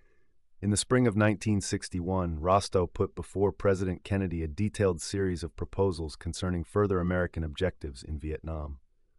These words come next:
Rostow was an architect of the counterinsurgency program,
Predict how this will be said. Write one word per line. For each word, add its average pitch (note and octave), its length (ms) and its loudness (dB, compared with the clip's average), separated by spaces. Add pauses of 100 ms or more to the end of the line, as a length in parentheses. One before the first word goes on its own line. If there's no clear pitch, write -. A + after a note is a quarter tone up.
(320)
Rostow A2 440 6
was G2+ 160 4
an F2 100 -2
architect - 680 -2
of D#2 120 -14
the D#2+ 80 -10
counterinsurgency F2+ 1000 -4
program, D2+ 500 -6